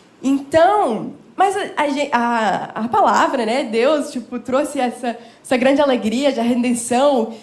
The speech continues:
e os cristãos estavam tão animados, descobrindo que agora a gente é uma grande família espiritual, e em família as mulheres ficam de,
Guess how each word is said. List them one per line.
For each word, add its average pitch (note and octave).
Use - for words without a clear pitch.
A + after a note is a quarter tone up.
e C#4
os C#4+
cristãos D4+
estavam D4
tão D#4+
animados, B3+
descobrindo C#4
que D4+
agora C#4+
a C#4+
gente C4
é C#4
uma C4+
grande C4+
família C4+
espiritual, A#3
e D#4
em F4+
família A#4+
as A4+
mulheres A4
ficam D#4+
de, E4